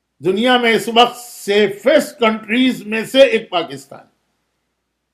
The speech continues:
और बजाहिर देखे तो सबसे ज्यादा careless type की मु-, मुल्क था वो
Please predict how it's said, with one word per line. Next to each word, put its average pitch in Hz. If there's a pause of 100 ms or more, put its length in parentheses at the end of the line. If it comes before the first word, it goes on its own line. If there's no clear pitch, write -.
(1300)
और 156
बजाहिर 190
देखे 220
तो 247
सबसे 226
ज्यादा 175 (500)
careless 269
type 233
की 247
मु-, 220
मुल्क 202
था -
वो -